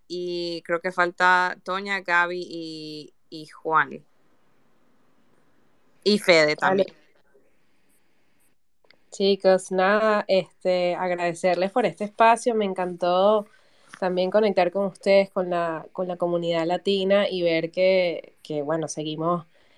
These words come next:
Speaker 2: expandiendo con generosidad también todo este crecimiento en el web three. Eh, en los próximos diez días voy a estar en la bodega el domingo. <laughs> Gracias, Illich, por man-,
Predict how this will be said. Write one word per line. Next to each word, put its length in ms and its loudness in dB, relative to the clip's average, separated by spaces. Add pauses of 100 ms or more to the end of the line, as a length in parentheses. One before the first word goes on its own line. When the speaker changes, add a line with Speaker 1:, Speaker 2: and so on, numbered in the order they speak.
(140)
Speaker 2:
expandiendo 840 4
con 240 4
generosidad 720 2
también 500 2
todo 720 2
este 300 -10
crecimiento 560 -8
en 80 -6
el 100 -6
web 240 -6
three. 400 -2 (500)
Eh, 680 4
en 520 4
los 120 -6
próximos 360 -2
diez 200 0
días 260 -2
voy 140 0
a 20 0
estar 220 -6
en 80 -2
la 80 0
bodega 340 0
el 80 -2
domingo. 420 -4
<laughs> 800 -10
Gracias, 380 0
Illich, 380 0
por 140 0
man-, 260 -4